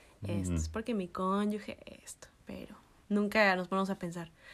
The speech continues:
Speaker 1: "Si este problema es porque yo, yo, yo, yo, él está perfecto", ¿no? O sea, no, no te pones ni, ni a pensar en,
Speaker 2: Ujú.
Speaker 1: en tu pareja, solamente en ti. <laughs> Pues normalmente no, ¿verdad?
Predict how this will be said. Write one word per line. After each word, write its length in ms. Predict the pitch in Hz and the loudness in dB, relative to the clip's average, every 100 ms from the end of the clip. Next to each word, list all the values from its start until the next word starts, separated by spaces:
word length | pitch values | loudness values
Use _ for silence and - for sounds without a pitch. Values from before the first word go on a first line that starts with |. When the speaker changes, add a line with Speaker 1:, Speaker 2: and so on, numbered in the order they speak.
| - - | -20 -20
Speaker 1:
"Si 160 | - 175 | -12 -10
este 180 | 165 202 | -6 -6
problema 280 | 190 175 | -4 -4
es 80 | 185 | -6
porque 260 | 185 180 175 | -10 -10 -6
yo, 120 | 175 | -4
yo, 160 | 175 180 | -4 -4
yo, 220 | 175 175 165 | -4 -4 -6
yo, 120 | 160 - - | -10 -14 -6
él 160 | 196 | -4
está 220 | 202 202 | -4 -6
perfecto", 440 | 196 - - - - - | -12 -14 -18 -20 -20 -6
¿no? 340 | 196 233 214 | -4 -2 2
O 60 | 190 | 4
sea, 180 | 196 196 | 8 8
no, 300 | 214 214 202 | 8 6 6
no 200 | 202 220 | 4 4
te 80 | 269 | 4
pones 280 | 247 247 | 4 4
ni, 140 | 240 202 | 4 2
ni 380 | 185 190 180 175 | 0 -2 -2 -4
a 80 | - | -8
pensar 400 | - 170 180 180 | -8 -8 -6 -4
en, 240 | 180 175 - | -4 -6 -6
Speaker 2:
Ujú. 280 | 104 98 82 - | -2 0 -2 -2
Speaker 1:
en 120 | 185 | -2
tu 120 | 170 | -2
pareja, 320 | 170 165 165 170 | 0 0 0 -8
solamente 440 | 180 185 175 165 | -8 -6 -6 -4
en 100 | 165 | -8
ti. 80 | - | -10
<laughs> 60 | - | 0
Pues 260 | 240 233 208 | 6 6 8
normalmente 540 | 233 233 262 247 190 | 10 12 12 10 4
no, 140 | 180 170 | 0 -2
¿verdad? 260 | 175 208 | -2 -4